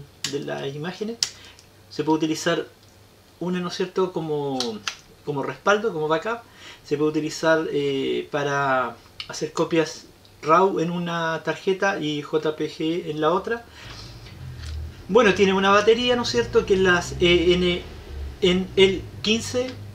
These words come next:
que es la misma que utiliza la D siete mil, la D siete mil cien, que es esta, la D siete mil doscientos, y en el caso de con la que estoy filmando, que es la D seiscientos, me imagino que la D seiscientos diez también utiliza la misma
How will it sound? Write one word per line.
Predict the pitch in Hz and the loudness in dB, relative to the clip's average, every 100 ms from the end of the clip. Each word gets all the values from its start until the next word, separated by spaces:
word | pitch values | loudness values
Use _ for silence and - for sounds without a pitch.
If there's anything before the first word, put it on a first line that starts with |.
| - | 0
que | |
es | 190 | 2
la | 180 | 2
misma | 196 | 0
que | 190 | -2
utiliza | 190 185 196 - 196 | 0 0 0 2 2
la | 180 | 2
D | 175 | 0
siete | - 185 202 | 0 0 0
mil, | 226 240 233 220 | 0 0 0 0
la | 180 | -2
D | 170 | -4
siete | - 151 | -8 -8
mil | 151 147 151 | -8 -8 -12
cien, | - 214 220 | -8 -2 -2
que | 214 220 | 0 -2
es | |
esta, | 214 202 | -2 -2
la | 185 | -2
D | 175 | -2
siete | 160 160 | -8 -10
mil | 156 156 | -8 -8
doscientos, | 156 - 214 208 202 | -8 -4 -4 0 0
y | 175 | 0
en | 160 | -4
el | 147 | -6
caso | 175 175 175 | -6 -4 -4
de | 160 | -2
con | 156 | -4
la | 151 | -4
que | |
estoy | 151 156 | -4 -8
filmando, | 156 151 170 180 | -8 -8 -6 -6
que | |
es | 165 | -4
la | 160 | 0
D | 156 | 0
seiscientos, | - 143 147 214 196 - 175 | -2 -6 -6 -6 -6 -6 -6
me | 151 | -6
imagino | 143 170 147 | -8 -8 -6
que | 143 | -6
la | 139 | -6
D | 139 | -6
seiscientos | 139 135 143 135 131 | -8 -10 -10 -12 -10
diez | 139 143 | -10 -10
también | 135 147 175 185 | -10 -8 -8 -8
utiliza | 143 156 - | -8 -8 -8
la | 135 | -8
misma | 143 170 190 190 196 | -8 -6 -8 -8 -10